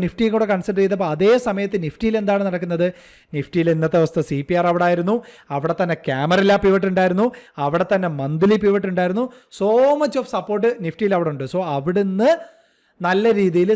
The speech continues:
സപ്പോർട്ട് എടുത്ത് കയറാൻ തുടങ്ങി. അതേ സ്ഥലത്ത് വെച്ച് ബാങ്ക് നിഫ്റ്റിയിൽ ഇൻസ്റ്റിറ്റ്യൂഷൻസ് ഇന്ന് അവിടെ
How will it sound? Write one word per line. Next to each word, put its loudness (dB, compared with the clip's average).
സപ്പോർട്ട് -2
എടുത്ത് -4
കയറാൻ -2
തുടങ്ങി. -4
അതേ 0
സ്ഥലത്ത് -2
വെച്ച് -2
ബാങ്ക് -4
നിഫ്റ്റിയിൽ -6
ഇൻസ്റ്റിറ്റ്യൂഷൻസ് -2
ഇന്ന് -4
അവിടെ -6